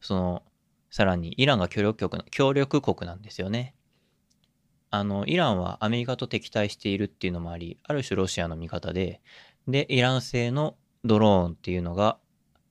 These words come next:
ウクライナに、まあ、来て戦っているというようなことがあったりとか、まあ、そういうのに対応するためにアメリカの支援を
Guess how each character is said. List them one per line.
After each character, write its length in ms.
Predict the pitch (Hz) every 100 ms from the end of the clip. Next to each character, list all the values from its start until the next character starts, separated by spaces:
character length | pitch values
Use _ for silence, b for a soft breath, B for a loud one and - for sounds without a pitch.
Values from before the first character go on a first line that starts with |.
| _
ウ 80 | 98
ク 80 | 92
ラ 140 | 90
イ 60 | 87
ナ 100 | 82
に、 180 | 80 - _ _ _ _ _ _ _ _ _ _ _ _
ま 120 | 120 92
あ、 40 |
来 100 | -
て 80 | -
戦 240 | - 92 90
っ 100 | 87
て 140 | -
い 80 | 90
る 80 | 87
と 160 | - - _ _ _ _ _ -
い 80 | 104
う 60 |
よ 80 | 92
う 20 |
な 100 | 87
こ 120 | 85 92
と 100 | 90
が 140 | 87
あ 60 | 90
っ 40 | _
た 100 | -
り 140 | 95 92
と 100 | 92
か、 460 | - 95 87 87 _ _ _ _ -
ま 80 |
あ、 20 | 120
そ 140 | 139
う 20 |
い 60 | 131
う 40 |
の 560 | 123 110 95 92 90 - _ _ _ _ _ _ _ _ -
に 180 | 117 110
対 220 | 107 104
応 80 | 98
す 100 | 110
る 60 |
た 120 | 110
め 140 | 107 120
に 160 | 123
ア 80 | 92
メ 80 | 95
リ 80 | 95
カ 140 | 98
の 80 | 92
支 180 | - 101
援 260 | 92 85 95
を 220 | 110